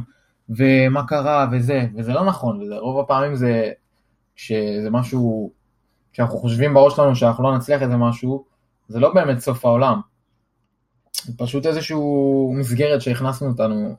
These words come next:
הכנסנו את עצמנו אליה. אבל לעומת זאת, אם אני מתייחס לזה כמשחק, אז, אה, אוקיי, אז הרגו אותי פעם אחת, הפסדתי את המשחק הזה,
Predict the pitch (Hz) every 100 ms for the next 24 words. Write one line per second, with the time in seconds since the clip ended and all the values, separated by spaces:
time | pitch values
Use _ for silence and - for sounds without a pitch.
0 | - - 127 139 123 117 120 107 104 104
1 | 104 - _ _ _ _ _ _ _ _
2 | _ _ _ _ - 113 117 120 139 139
3 | 131 156 147 156 151 147 135 135 147 135
4 | 131 131 117 175 131 113 - _ _ _
5 | _ _ _ _ _ _ 113 117 110 120
6 | 110 156 - 147 117 113 120 147 131 131
7 | 127 123 120 117 113 - 110 - 139 135
8 | 147 135 123 135 131 123 139